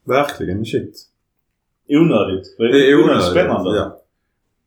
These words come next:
Speaker 1: Min plus-shit går väl då till att vi onödigt fick en svacka efter, eh, Roma-matchen. Det, det var ju förståeligt, men inte... Det var väldigt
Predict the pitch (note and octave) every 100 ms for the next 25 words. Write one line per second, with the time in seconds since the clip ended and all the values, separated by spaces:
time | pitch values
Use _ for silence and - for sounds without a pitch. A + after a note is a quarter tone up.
0 | _ - D3 B2+ B2+ - - C#3 D#3+ -
1 | - - A#2 A2 - E3 A#2+ G#2+ A2+ G#2+
2 | G#2+ G2+ G#2 G#2 G#2 G#2+ B2 C3+ A2 F2
3 | F#2+ A2 G2+ F#2+ F#2 - G#2 A2+ - _
4 | - G#2+ - - - _ _ - F#2+ F#2
5 | - - F#2 F2 E2+ F2 E2+ E2 D#2+ -
6 | F#2 E2+ - B1 G#1+ - - G2+ A#2 A2
7 | A2 _ _ _ - C3 C3+ G#2+ - G#2+
8 | - - - - - - - - _ _
9 | _ _ _ _ _ _ _ - C3 C3
10 | D#3+ B2 A2+ A#2+ - B2+ A#2+ A#2+ B2+ -
11 | - - F2+ F#2+ - A#2+ A#2+ A#2 G#2 A2+
12 | A2+ A2+ -